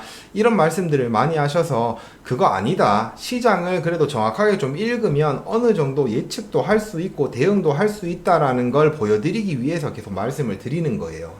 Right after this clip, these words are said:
예. 자, 제가 상승한다라고 이야기했을 때는요, 성명문 발표에서 큐티 축소를 유월 달부터 하겠다는 이야기가 나왔습니다. 그럼 그게 시장에 돈이 풀린다는 얘기죠.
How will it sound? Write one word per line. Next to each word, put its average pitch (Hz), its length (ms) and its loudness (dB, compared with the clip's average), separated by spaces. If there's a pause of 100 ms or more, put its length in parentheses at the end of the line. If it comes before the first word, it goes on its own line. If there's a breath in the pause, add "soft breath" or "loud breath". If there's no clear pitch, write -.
예. 165 160 -12 (1000 loud breath)
자, 113 280 2 (580 loud breath)
제가 208 600 6 (120)
상승한다라고 226 880 4
이야기했을 180 600 0
때는요, 110 580 2 (760)
성명문 247 600 2
발표에서 143 800 2
큐티 262 360 -6
축소를 185 480 0
유월 214 320 6
달부터 156 400 2
하겠다는 165 640 2
이야기가 123 380 2
나왔습니다. 87 720 0
그럼 185 200 0
그게 135 180 0
시장에 202 460 0
돈이 151 240 0
풀린다는 214 680 0
얘기죠. 117 600 -2